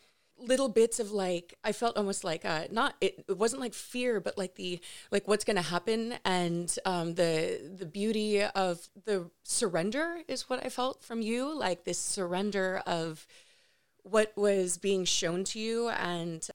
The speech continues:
yeah, it was beautiful and so timely, you know, just so timely. And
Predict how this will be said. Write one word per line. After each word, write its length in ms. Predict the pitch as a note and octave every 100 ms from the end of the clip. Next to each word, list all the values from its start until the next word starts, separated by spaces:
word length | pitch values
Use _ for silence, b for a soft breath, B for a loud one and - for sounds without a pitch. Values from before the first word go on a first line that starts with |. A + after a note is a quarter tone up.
| -
yeah, 140 | A3 - B3
it 100 | G#3+
was 140 | G#3+
beautiful 360 | - C4 C#4 A3
and 160 | G#3 G3+
so 200 | - D4
timely, 720 | - - D#4 C4 D3+ E3+ F3
you 100 | F#3+
know, 140 | F3 F#3+
just 220 | B3+ -
so 120 | B3+
timely. 560 | - - B3+ A3+ F3 -
And 300 | F#3 F#3